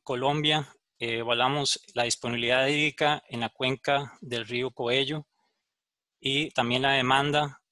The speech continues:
en un distrito de riego que está en la parte baja, aproximadamente ta-, de treinta mil hectáreas.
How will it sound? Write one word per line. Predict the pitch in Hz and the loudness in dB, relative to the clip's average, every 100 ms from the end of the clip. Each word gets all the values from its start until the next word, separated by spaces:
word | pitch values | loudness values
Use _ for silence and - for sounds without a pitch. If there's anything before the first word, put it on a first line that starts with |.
| _ | _
en | - 117 117 | -6 -4 -2
un | 127 | -4
distrito | 139 - 139 131 147 | -2 -2 -2 -2 0
de | 123 | 2
riego | 113 131 147 147 | 2 0 0 -2
que | 117 | -2
está | - 120 | -2 0
en | |
la | 127 | 0
parte | 127 120 127 | 0 -2 0
baja, | 127 143 147 | 2 2 2
aproximadamente | 123 117 127 120 131 127 127 | 0 -2 -6 -4 -4 -6 -8
ta-, | 120 - | -10 -8
de | 120 117 | -6 -6
treinta | - 120 113 | -4 -4 -4
mil | 120 127 | -4 -4
hectáreas. | 131 - 139 139 139 - - | -6 -2 -2 0 0 0 -2